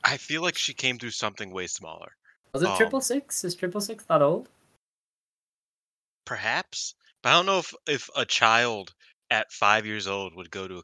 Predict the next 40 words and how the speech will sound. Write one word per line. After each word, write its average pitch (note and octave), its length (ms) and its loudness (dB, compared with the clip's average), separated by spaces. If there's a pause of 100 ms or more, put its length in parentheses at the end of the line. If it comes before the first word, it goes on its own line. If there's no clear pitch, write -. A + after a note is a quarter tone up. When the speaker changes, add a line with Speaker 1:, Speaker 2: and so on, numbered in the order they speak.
Speaker 1:
company F#2 360 -12
called F2+ 260 -16
Triple - 280 -14
Six. - 540 -10 (580)
Um, E2 380 -12 (1400)
Speaker 2:
I - 40 -18
don't B2+ 60 -12
know. C#3+ 80 -6
I A2+ 60 -8
mean, G#2+ 100 -8
she A#2 160 -10
debuted B2 460 0
as G#2+ 100 -12
Ram, A2+ 520 0
so A2 400 -4 (280)
<laughs> - 280 -18
why A#2 200 -12
not? B2+ 240 -10 (1000)
I C#3 40 2
don't E3+ 120 -2
know. B2+ 160 0
We'll A2+ 100 -4
have B2+ 200 -6
to, A#2 300 -8
we'll A2+ 120 -8
have A#2+ 180 -12
to A2+ 60 -20
get A2 120 -10
somebody G#2+ 280 -14
Speaker 1:
I B2+ 80 0
guess D#3 180 4
it D#3 60 -8
Speaker 2:
to - 20 -4
Speaker 1:
was C3 200 0
Speaker 2:
that. A#2 80 0
Speaker 1:
Ice A2+ 180 -4
Ribbon G#2 340 -6 (160)
Triple G#2+ 240 -12
Six, - 380 -12
yeah. G#2+ 160 -12